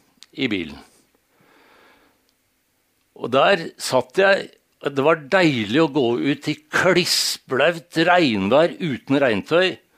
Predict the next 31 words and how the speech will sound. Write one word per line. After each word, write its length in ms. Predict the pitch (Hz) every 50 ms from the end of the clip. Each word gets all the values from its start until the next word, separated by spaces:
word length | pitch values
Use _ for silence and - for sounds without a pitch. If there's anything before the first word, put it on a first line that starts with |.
| _ _ - - _ _ _ _ _ _
for 140 | - 143 127
nå 80 | 131 143
måtte 300 | 147 139 117 - - 135
jeg 100 | 135 135
liksom 240 | 120 - - 147 135
få 220 | - - 110 101 113 120
en 80 | 127 139
erfaring 580 | 127 - - - 101 95 104 110 123 131 139
av 160 | - 110 117 120 123
noe 180 | 113 90 82
som 380 | - - 107 120 120 120 117 113 _ _ _ _ _ _ _ _ _ _ _ _ _ _ _ _ _ _ _ _ _ _ _ _
danka 560 | 110 - 143 110 98 87 - - _ - 98 98 110
ut 160 | 120 117 -
dette 240 | 120 104 - 113 98
her 160 | 92 90 87 85 85 92
hersens 340 | 82 - - - 92 - -
greiene 380 | - 82 73 82 80 76 76
her. 100 | 78 - - - _ _ _ _ _ _ _ _ _ _ _ _ _ _ _ _ _ _ _ _ _ _ _ _ _ _ _ _ _ _ _ _ _ _ _ _ _ _ _ _ _ _ _ _ _ _ _ _ _ _ _ _ _ _ _ _ - -
Der 320 | 120 135 160 185 185 180
i 80 | 165 147
bilen 380 | 139 147 165 190 226 254 247 _ _ _ _ _ _ _ _ _ _ _ _ _ _ _ - -
hadde 240 | 120 123 101 110
jeg 120 | 127 131 139
en 20 | 127
stille 400 | - - 123 107 101 123 120 -
stund, 340 | - 135 151 175 180 - 131 - _ _ _ _ _ _ _ _ _ _ -
og 120 | - 113 120
jeg 100 | 120 -
fikk 280 | - 98 - - 107 95
en 100 | 101 107
innskytelse. 800 | 101 98 - - - 95 78 - - 82 - - - 87 -